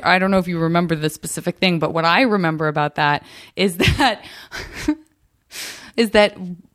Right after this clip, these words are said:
two things happen almost simultaneously. One was I, we were,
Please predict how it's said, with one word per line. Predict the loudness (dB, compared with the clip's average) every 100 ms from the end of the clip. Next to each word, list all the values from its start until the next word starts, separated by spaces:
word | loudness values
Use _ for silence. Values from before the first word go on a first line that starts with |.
| -8
two | 2 2
things | 2 -2 2
happen | 2 2 -2 -2
almost | 0 0 0
simultaneously. | -2 -2 -4 -4 -2 -4 -6 -8 -8 -18 _
One | -2 2 4 4
was | 4 4 2 0 -4 -10 -14 _ _ _ 0
I, | 4 4 4 2 0 -2 -4 _ _ _ _ _ -20 -14
we | -6 -2
were, | -2